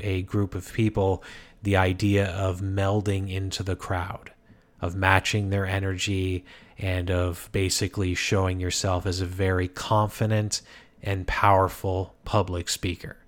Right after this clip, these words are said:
But that will be next week. For now, the show has come to an end.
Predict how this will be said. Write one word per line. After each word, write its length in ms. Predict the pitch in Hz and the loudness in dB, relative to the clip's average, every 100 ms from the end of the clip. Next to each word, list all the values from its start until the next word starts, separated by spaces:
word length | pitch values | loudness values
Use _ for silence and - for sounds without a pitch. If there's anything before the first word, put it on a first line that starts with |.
| - _ - _ - _ - | -20 _ -20 _ -20 _ -4
But 140 | 98 | 4
that 180 | 104 104 | 8 8
will 100 | 98 | 6
be 140 | 95 | 2
next 320 | 90 90 - | 0 -2 -4
week. 160 | 90 - - _ - - _ - | -8 -10 -18 _ -20 -20 _ -2
For 160 | 110 | 4
now, 220 | 113 117 | 8 10
the 80 | 120 | 8
show 280 | - 120 117 | 8 8 8
has 240 | 110 110 | 8 4
come 300 | - 120 110 | 2 0 0
to 180 | 104 107 | 0 0
an 80 | 101 | 2
end. 300 | 139 202 208 | 2 2 -2